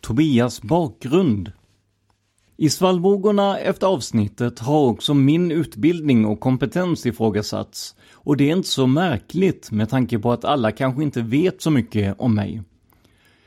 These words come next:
Här kommer en kort beskrivning om mig och min yrkesbana som förhoppningsvis kan hjälpa er att förstå såväl besluten som tanken bakom dem. Jag började som journalist på Blekinge Läns Tidning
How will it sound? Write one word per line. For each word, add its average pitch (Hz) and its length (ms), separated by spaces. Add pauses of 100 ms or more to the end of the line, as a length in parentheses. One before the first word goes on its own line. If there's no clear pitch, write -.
(120)
Här 190 220
kommer 151 340
en 113 180
kort 170 280
beskrivning 175 600
om 104 260
mig 143 280
och 143 80
min 139 160
yrkesbana 151 840 (240)
som 170 220
förhoppningsvis 120 720
kan 147 160
hjälpa 143 340
er 131 160
att 104 180
förstå 104 480
såväl 123 380
besluten 120 760
som 98 180
tanken 131 640
bakom 131 400
dem. 92 260 (1500)
Jag 185 240
började 151 380
som 147 280
journalist 139 640
på 127 120
Blekinge 120 580
Läns 92 320
Tidning 135 640